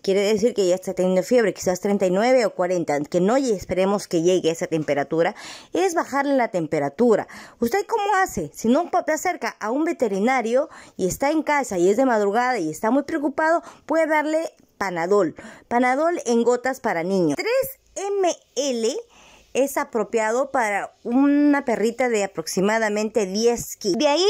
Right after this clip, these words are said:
debe ponerle compresas de agua fría en la cabecita y también otras en lo que es las mamas. Y a continuación usted puede usar alguna crema o pomada antiinflamatoria, a que tenga antibióticos, sea de uso veterinario o de uso humano,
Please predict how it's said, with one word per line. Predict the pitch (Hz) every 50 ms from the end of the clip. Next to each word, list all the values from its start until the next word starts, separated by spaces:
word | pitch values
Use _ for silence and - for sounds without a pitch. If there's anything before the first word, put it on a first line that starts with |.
| 494 466
debe | 370 339 339 349 359
ponerle | - 269 233 233 233 240 254 262 254 262 262 247
compresas | - 202 196 202 - 220 240 240 240 285 277 247 208
de | 208 202 202
agua | 208 214 226 240 247 254
fría | 240 - 220 240 247 247 254 262 -
en | - 226 214
la | 202 185 175 -
cabecita | - 180 175 170 175 170 - - 269 254 - - 277 311 - -
y | 294 339 349 339
también | - 320 320 302 285 294 285 294 302 302 269 -
otras | 233 240 240 240 262 277 285 311 320 254
en | 247 247 233
lo | 214 202 -
que | - 220
es | 233 233
las | 240 214 202 170
mamas. | 208 202 190 180 175 170 156 -
Y | - 330 370
a | 403 440
continuación | - 415 392 - 311 262 247 240 - 320 320 311
usted | 302 - - 302 302
puede | 294 - 285 277
usar | - - 277
alguna | 285 269 285 285 269 262
crema | - 269 277 285 294 302 285
o | 285
pomada | - 220 214 226 240 254 262 254 269 269 254 - - - - -
antiinflamatoria, | - 190 208 - 226 196 170 214 208 208 208 202 202 269 277 277 262 277 277 285 269 277 - - - - - -
a | - 190
que | - 196
tenga | 185 208 214 233 247
antibióticos, | 269 254 247 233 226 247 254 247 247 269 247 - 269 262 -
sea | - 254 247 247 254
de | 240 240
uso | 262 262 269 254 - 302
veterinario | 247 240 233 220 208 208 214 233 254 269 277 277 285 302 311 311
o | 285 269 247 220
de | 208 208 220
uso | 247 254 240 - 277
humano, | 262 247 254 254 254 247 247 254 277 294